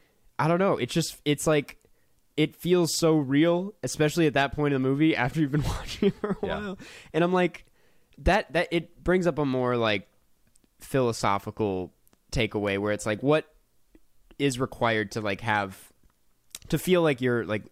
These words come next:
Speaker 1: alive and, like, experiencing
Speaker 2: Right.
Speaker 1: these things? And it's like, you can have all that in this world, and that's what's so
Speaker 2: Yeah,
Speaker 1: fascinating
Speaker 2: which, which
Speaker 1: about
Speaker 2: is
Speaker 1: it.
Speaker 2: crazy to think about for the future of, of
Speaker 1: Yes,
Speaker 2: just
Speaker 1: yeah.
Speaker 2: where life is going. 'Cause everyone's already on their phones for hours a day.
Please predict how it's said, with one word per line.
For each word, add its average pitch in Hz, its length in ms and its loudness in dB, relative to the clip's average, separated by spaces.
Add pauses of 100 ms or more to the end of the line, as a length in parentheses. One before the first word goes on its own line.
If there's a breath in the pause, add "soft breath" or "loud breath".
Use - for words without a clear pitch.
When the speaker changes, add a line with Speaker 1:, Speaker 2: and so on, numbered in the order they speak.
Speaker 1:
alive 104 500 0
and, 104 120 -6
like, 95 260 -10
experiencing 107 640 -2
Speaker 2:
Right. 107 40 -2
Speaker 1:
these 107 160 -4
things? 113 340 -2
And 110 100 -4
it's 98 100 -10
like, 104 240 -6
you 123 80 0
can 135 220 0
have 143 340 0
all 120 180 -2
that 104 340 -4
in 117 220 -2
this 110 240 -6
world, 92 500 -8 (120)
and 98 180 -6
that's - 440 -6 (100)
what's 110 200 -8
so 110 140 -2
Speaker 2:
Yeah, 98 40 -4
Speaker 1:
fascinating 95 580 -4
Speaker 2:
which, - 80 -6
which - 100 -6
Speaker 1:
about 87 180 -6
Speaker 2:
is 85 80 -10
Speaker 1:
it. - 60 -20
Speaker 2:
crazy 135 580 -6
to 80 120 -14
think 104 260 -10
about 82 260 -8
for 82 80 -14
the - 80 -14
future 76 420 -14
of, 78 260 -14
of - 340 -16 (680)
Speaker 1:
Yes, - 580 -10
Speaker 2:
just - 180 -12
Speaker 1:
yeah. - 60 -12
Speaker 2:
where 78 320 -10 (300)
life 87 280 -6
is - 80 -20
going. 87 180 -10
'Cause - 80 -14
everyone's 107 260 -2
already 101 220 0
on 90 160 -4
their 82 100 -10
phones 95 400 -6
for - 160 -12
hours 78 340 -10
a 82 40 -16
day. 78 380 -12